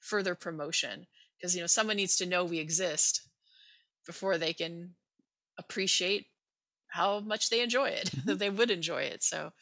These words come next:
Speaker 2: Mm-hmm.
Speaker 1: so being able to connect with, like, you on your podcast and get that Globe article, it's, you know, really, it really helps a lot.
Speaker 2: Mm-hmm. All right. Well, Suze, thank you so much for joining me. I am so psyched to know that Oh Hello Boston's out there,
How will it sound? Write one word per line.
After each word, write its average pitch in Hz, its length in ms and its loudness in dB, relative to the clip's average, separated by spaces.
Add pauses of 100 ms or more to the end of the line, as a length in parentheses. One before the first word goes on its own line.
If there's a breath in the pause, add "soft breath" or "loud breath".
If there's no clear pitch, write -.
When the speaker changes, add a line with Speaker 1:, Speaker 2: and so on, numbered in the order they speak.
(140 loud breath)
Speaker 2:
Mm-hmm. 175 360 -4
Speaker 1:
so 170 120 0
being 175 260 -4
able 170 160 -4
to 208 100 -6
connect 170 340 -6
with, 175 140 -8
like, 160 160 -6
you 185 360 -2
on 170 120 -4
your 190 180 -4
podcast 170 840 -2
and 160 100 -16
get 170 140 -8
that 160 180 -2
Globe 196 320 0
article, 180 720 -2 (600 loud breath)
it's, - 360 0
you 170 60 -10
know, 160 220 -8 (140)
really, 165 280 -4
it - 160 -12
really 170 360 -4 (180)
helps - 260 -2
a 165 40 -6
lot. - 240 -4 (340)
Speaker 2:
Mm-hmm. 98 340 -2 (280)
All 85 200 -4
right. 87 340 -2 (440 loud breath)
Well, 104 100 -4
Suze, 135 440 6
thank 117 200 0
you 113 80 0
so - 240 2
much 113 240 4
for 120 80 0
joining 104 360 4
me. 104 200 4
I 80 240 0
am 76 160 -4
so 107 300 2
psyched 95 520 2
to 90 80 -2
know 87 240 2
that 82 180 -4
Oh 101 140 4
Hello 98 240 4
Boston's 87 560 0
out 85 240 -2
there, 90 360 2